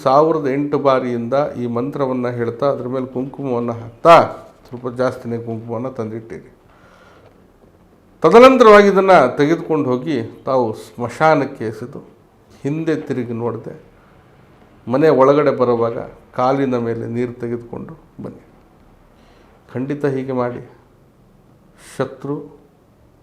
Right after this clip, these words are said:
ಯಾವುದೇ ರೀತಿಯಾಗಿರ್ತಕ್ಕಂಥ ಶತ್ರು ಆಗಿರಲಿ, ನಿಮಗೆ ಉಪದ್ರವ, ಉಪಟಳ, ಅತ್ಯಂತ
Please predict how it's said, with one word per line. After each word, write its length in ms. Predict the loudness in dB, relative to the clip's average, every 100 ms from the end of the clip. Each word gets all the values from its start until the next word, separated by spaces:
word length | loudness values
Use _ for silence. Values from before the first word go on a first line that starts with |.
| _ _ _
ಯಾವುದೇ 420 | -2 0 2 0 -2
ರೀತಿಯಾಗಿರ್ತಕ್ಕಂಥ 1040 | -4 -4 -4 -2 -8 -10 -12 -12 -14 -12
ಶತ್ರು 420 | -8 -8 -6 -4
ಆಗಿರಲಿ, 420 | -4 -6 -16 -20 _ _ _ _ _ _ _ _ _ _ _ _ -4
ನಿಮಗೆ 380 | 4 6 10 8
ಉಪದ್ರವ, 800 | 8 2 2 4 8 10 8 4
ಉಪಟಳ, 340 | -2 -2 -2 -2 -6 -18 -20 _ _ _ _ _ -20
ಅತ್ಯಂತ 460 | -12 0 0 4